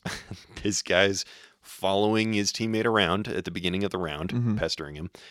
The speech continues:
Speaker 1: But the guy who's being followed is on the mic, and he's, like, doing some kind of hip-hop thing. He's, like, rapping something to himself.
Speaker 2: Freestyle.
Speaker 1: And then he gets jammed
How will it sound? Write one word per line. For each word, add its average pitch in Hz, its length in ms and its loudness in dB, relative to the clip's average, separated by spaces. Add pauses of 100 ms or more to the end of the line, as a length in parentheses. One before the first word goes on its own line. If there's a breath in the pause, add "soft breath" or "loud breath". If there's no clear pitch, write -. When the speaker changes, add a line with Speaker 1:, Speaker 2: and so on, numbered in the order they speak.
(500 loud breath)
Speaker 1:
But 92 240 -2
the 92 60 -4
guy 104 240 6
who's 95 180 -2
being 95 380 2
followed 92 360 4
is 87 100 0
on 85 100 -2
the 80 60 -6
mic, 78 520 -6
and 82 120 -6
he's, 80 140 -8
like, 76 440 -8 (560)
doing 85 220 -4
some 80 160 -8
kind 73 160 -8
of - 80 -8
hip-hop 80 440 -4
thing. 82 280 -4
He's, 78 140 -6
like, 76 240 -8
rapping 73 340 -4
something 82 360 -4
to 80 100 -6
himself. 78 440 -4 (120)
Speaker 2:
Freestyle. 117 460 -2 (480)
Speaker 1:
And 90 160 0
then 92 80 4
he 95 120 2
gets - 480 0 (680)
jammed 82 640 -2